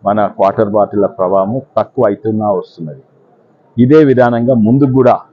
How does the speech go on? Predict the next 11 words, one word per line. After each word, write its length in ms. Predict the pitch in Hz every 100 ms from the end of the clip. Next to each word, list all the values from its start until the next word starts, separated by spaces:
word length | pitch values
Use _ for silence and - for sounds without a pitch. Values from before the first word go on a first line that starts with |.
| _
తక్కువ 220 | 90 - 101
అవుతుంది. 340 | - 104 127 _ _ _ _ _ _ _ _ - 107
And, 180 | 107 98
ఆ, 180 | 95 92 -
వచ్చే 300 | 110 - 156
ఎన్నికలలో 600 | 127 120 120 110 117 147 - _ _
పనిని 300 | 110 127 135
బట్టి, 380 | 120 98 - 98 - _ _ _ _ _ _ 104
ఆయన 180 | 113
వ్యక్తిని 500 | 98 92 107 - 143
బట్టి 440 | 117 95 113 101